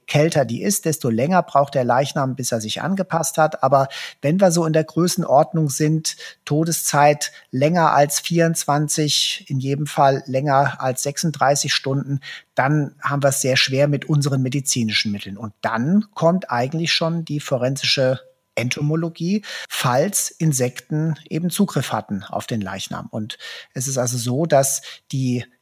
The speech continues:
Insekten praktisch kurz nach dem Todeseintritt anfangen, ihre Eier abzulegen, also die Fliegen, da wird der Jens vielleicht gleich das eine oder andere noch zu sagen, wenn sie denn überhaupt ablegen, also wenn es ausreichend warm ist und wenn sie Zugriff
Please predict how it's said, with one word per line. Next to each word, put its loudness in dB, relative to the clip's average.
Insekten -2
praktisch -2
kurz 0
nach 4
dem -2
Todeseintritt -4
anfangen, -2
ihre 0
Eier 0
abzulegen, -2
also -2
die -10
Fliegen, -2
da -4
wird -12
der -6
Jens -6
vielleicht -6
gleich -4
das -6
eine -6
oder -4
andere -4
noch -6
zu -8
sagen, 0
wenn 4
sie 2
denn 4
überhaupt 0
ablegen, 2
also 0
wenn -2
es -6
ausreichend -4
warm 0
ist -2
und 0
wenn 2
sie 4
Zugriff 2